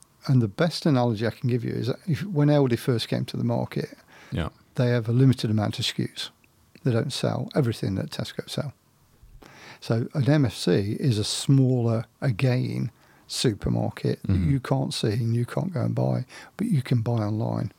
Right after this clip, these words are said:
Speaker 1: So you can buy it, it's in your neighborhood, it can be picked and with you in ten minutes.
Speaker 2: And so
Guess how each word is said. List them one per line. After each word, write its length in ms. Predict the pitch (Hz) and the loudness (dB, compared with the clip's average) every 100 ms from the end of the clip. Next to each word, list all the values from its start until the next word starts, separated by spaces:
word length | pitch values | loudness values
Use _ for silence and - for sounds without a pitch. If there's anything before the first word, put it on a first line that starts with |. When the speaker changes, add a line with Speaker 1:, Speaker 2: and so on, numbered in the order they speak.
| _ - | _ -14
Speaker 1:
So 120 | - 131 | -4 -2
you 140 | 110 | 0
can 160 | 127 110 | 0 2
buy 280 | 135 151 156 | 4 4 4
it, 300 | 143 - - - - - | 2 0 -16 -20 -16 -10
it's 200 | 175 147 | -2 4
in 160 | 139 | 6
your 100 | 127 | 6
neighborhood, 760 | 110 110 107 - 104 104 110 - - - _ - | 2 0 -2 -2 -2 -2 -4 -10 -20 -20 _ -10
it 100 | - | -2
can 140 | 135 | 0
be 80 | 110 | 0
picked 440 | - 143 - - | 0 0 0 -2
and 140 | 135 120 | 0 2
with 260 | 131 - | 2 0
you 260 | 113 117 151 | -4 -4 -4
in 120 | 135 110 | -2 -2
ten 280 | - 101 107 | -2 -2 -2
minutes. 460 | 110 - - - _ - - - | -4 -6 -12 -16 _ -20 -10 -4
Speaker 2:
And 120 | - | 2
so 140 | 104 | 2